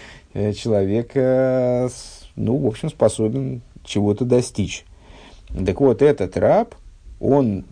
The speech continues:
настолько предан господину, настолько привязан к нему, настолько его любит, настолько при-, перед ним преклоняется и вот настолько, э, хочет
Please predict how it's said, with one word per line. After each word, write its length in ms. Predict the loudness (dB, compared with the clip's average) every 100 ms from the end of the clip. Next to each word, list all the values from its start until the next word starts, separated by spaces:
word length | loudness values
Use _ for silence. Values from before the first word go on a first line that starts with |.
| -20 -20 -6
настолько 680 | -2 -2 0 2 2 2 -2
предан 540 | 0 2 2 2 -4
господину, 640 | -6 -4 -4 -2 -2 -2 -4
настолько 560 | -6 -2 0 2 2
привязан 500 | 0 2 2 0 -2
к 100 | -6
нему, 280 | -6 -4 -6
настолько 580 | -8 -10 0 0 2 0
его 240 | 2 2
любит, 440 | 2 0 -2 -6 -8
настолько 760 | -12 -2 0 0 2 2 2 -4 -20 -20 -14 -14 -2
при-, 140 | -2
перед 380 | 2 2 2 2
ним 240 | 2 2
преклоняется 920 | 0 -2 0 -2 0 2 2 0 -2 -2
и 120 | -2
вот 260 | -4 -6 -8
настолько, 800 | -6 -6 -8 -2 -2 0 -4 -6 -14 -20 -20 -8
э, 280 | -4 -2 -2
хочет 680 | 0 0 2 0 -4 -8